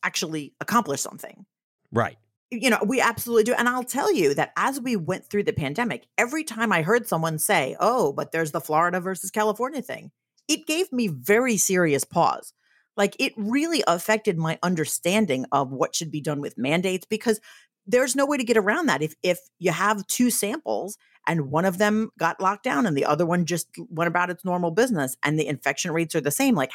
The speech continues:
Speaker 1: how the hell do you explain that? The only logical conclusion is that the lockdowns, I guess, didn't really work.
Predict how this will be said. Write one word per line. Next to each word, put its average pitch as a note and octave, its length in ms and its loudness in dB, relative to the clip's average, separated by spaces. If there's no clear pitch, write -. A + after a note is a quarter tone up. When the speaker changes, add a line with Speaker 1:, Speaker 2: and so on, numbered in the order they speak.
Speaker 1:
how F#3 100 2
the F#3+ 100 0
hell G3+ 200 0
do G3 100 -4
you A3+ 60 -2
explain C4 400 -4
that? A2 200 0
The G#3+ 120 2
only B3+ 340 2
logical F3+ 520 2
conclusion G3 560 -2
is D#3 140 4
that D#3 200 -2
the E3 80 0
lockdowns, F#3 480 2
I E3 60 0
guess, D#3 340 2
didn't F3 280 -2
really F3 200 2
work. G3+ 440 -2